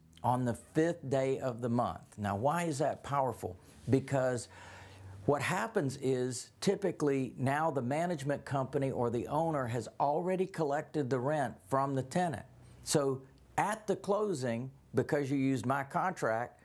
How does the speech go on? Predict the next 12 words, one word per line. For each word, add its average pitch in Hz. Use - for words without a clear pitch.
you're 135
actually 135
going 135
to 120
get 123
a 127
credit 185
for 135
what's 135
called 139
a 113
proration 151